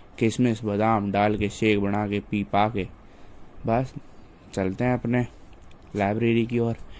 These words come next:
अपनी duty पे जो घर वालों ने दे रखी है। ये हमारे सूर्य देव आज गुस्से में लग रहे हैं भाई, सुबह सुबह ही कर दी इन्होंने गर्मी गर्मी। छः नौ पचपन पे पहुंच गया अपने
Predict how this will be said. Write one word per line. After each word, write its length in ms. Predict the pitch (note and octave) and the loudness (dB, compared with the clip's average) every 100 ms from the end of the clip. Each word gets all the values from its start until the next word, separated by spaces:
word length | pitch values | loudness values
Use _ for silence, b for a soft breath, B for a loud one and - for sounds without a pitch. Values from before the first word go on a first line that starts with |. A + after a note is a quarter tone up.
| B - | B -10
अपनी 260 | - A2+ A2 | -2 2 4
duty 400 | A2+ A2+ A2+ A#2+ | 4 4 2 0
पे 180 | A#2+ | 0
जो 220 | A#2 G#2+ G#2 | 0 -2 -2
घर 160 | G#2+ | 0
वालों 240 | G#2+ G#2+ A2 | 2 2 2
ने 100 | G#2+ | 2
दे 180 | A2 | 4
रखी 320 | G#2+ G#2 - A2+ | 4 2 -2 -4
है। 120 | A2 B B B - | -4 B B B 0
ये 80 | A2+ | 4
हमारे 380 | A2 G#2+ G#2 G2+ | 6 4 2 0
सूर्य 400 | - G#2+ G#2 A#2 | 0 -2 2 4
देव 280 | A#2+ B2+ A2 - - B B B B - | 4 4 2 -6 -20 B B B B -2
आज 200 | F#2 G#2 | 0 2
गुस्से 320 | A2+ A2 - | 2 0 2
में 80 | A2 | 2
लग 160 | G#2 F#2 | 2 0
रहे 80 | G2 | 0
हैं 100 | G#2+ | 0
भाई, 160 | G#2+ | -2
सुबह 240 | G#2+ A2 G#2+ | 0 0 2
सुबह 240 | A#2 G#2+ | 2 2
ही 140 | G#2+ G#2 - - - - - - - - - | 2 0 -6 -20 -20 -20 -20 -20 -20 -16 -4
कर 120 | G2+ | -2
दी 140 | G#2+ | 2
इन्होंने 280 | A#2+ A#2 A2 | 2 4 2
गर्मी 340 | G#2+ G#2 G#2 G#2 | 2 2 2 0
गर्मी। 320 | G2+ G2 G2 - - - - - - - - - - | -2 -2 -4 -6 -14 -20 -20 -20 -20 -20 -20 -20 -18
छः 220 | - A#2 G2 - - | -4 -2 -2 -6 -2
नौ 200 | A2+ G#2+ | 0 2
पचपन 380 | G#2+ - A2 G2+ | 0 -2 -2 0
पे 220 | G#2+ G#2 B B B B A2 | 0 -2 B B B B -8
पहुंच 500 | F#2+ - - G#2 G2 | -8 -10 -6 -2 0
गया 200 | A2 A2+ | 2 2
अपने 280 | A2+ A2+ | 2 -2